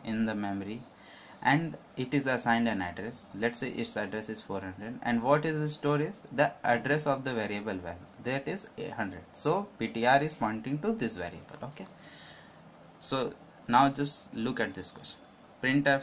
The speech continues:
percentage D var. So what's the value of this? Var. What's the value? Var, writing var means inside this block. So what's the inside this block? Nine.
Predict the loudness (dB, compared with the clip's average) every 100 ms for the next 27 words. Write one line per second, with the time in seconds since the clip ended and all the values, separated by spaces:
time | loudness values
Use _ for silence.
0 | 0 -4 -2 -2 -2 -4 -4 -6 -8 -14
1 | -20 -14 -6 0 2 2 -2 -4 0 2
2 | 2 0 -4 -8 -12 -14 -20 -20 -20 -20
3 | -20 -6 -4 -4 -8 -2 -2 0 -2 0
4 | 0 -2 -8 2 4 4 0 -6 0 0
5 | 4 4 4 2 2 -2 -4 -4 -8 -4
6 | -2 -2 -4 -10 -10 -14 -12 -8 -2 0
7 | 0 -2 -4 -2 -4 -4 -8 -6 -8 -6
8 | -10 -12